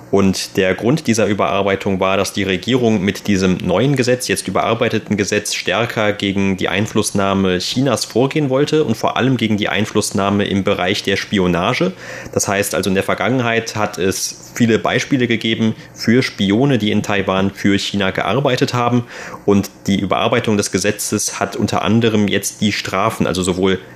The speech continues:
Gefängnis- als auch Geldstrafen für diese Spione erhöht. Und nicht nur für Spione, sondern auch zum Beispiel gibt es höhere Auflagen für pensionierte Beamte, wenn diese in Zukunft China besuchen wollen.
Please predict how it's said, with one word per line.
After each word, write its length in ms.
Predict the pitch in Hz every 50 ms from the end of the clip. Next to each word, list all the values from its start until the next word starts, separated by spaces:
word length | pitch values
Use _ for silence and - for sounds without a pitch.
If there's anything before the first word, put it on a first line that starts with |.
| - -
Gefängnis- 480 | 98 - - 107 120 139 151 135 -
als 260 | - - 90 107 -
auch 220 | - 87 101 - -
Geldstrafen 680 | 98 104 92 90 - - - 95 87 90 - - 98 90
für 120 | - -
diese 300 | - 95 92 - 95 95
Spione 640 | - - - 95 90 95 95 104 107 110 110 104 - - - - - - -
erhöht. 560 | - 101 95 85 95 101 127 175 220 - - - - - - - - - - -
Und 340 | - 107 107 107 104 - -
nicht 320 | 110 113 110 - - - -
nur 260 | 113 120 135 151 151
für 520 | 151 - - 120 117 113 110 107 107 107
Spione, 580 | - - - - 95 98 110 131 156 175 180 175
sondern 340 | - 123 117 113 110 104 -
auch 320 | - - 98 113 127 -
zum 160 | - - 113
Beispiel 520 | 104 101 107 - - - 110 107 107 107 104
gibt 280 | - 95 - - -
es 240 | - 101 98 - -
höhere 280 | 107 104 101 98 87 -
Auflagen 720 | 67 101 113 - - 113 104 101 104 104 107 101 101 101
für 440 | - - - 107 104 104 107 101 -
pensionierte 760 | - 110 107 101 - - 98 98 101 104 - - 107 101 98
Beamte, 580 | - 85 - - 92 113 147 - - 151 135 117
wenn 160 | 113 101 98
diese 220 | 104 104 - 104
in 100 | 92 95
Zukunft 540 | - - 110 - - 107 98 98 - - -
China 340 | - - 101 98 98 90 -
besuchen 560 | - - 87 - 113 139 165 - 160 147 135
wollen. 320 | 135 135 143 147 156 165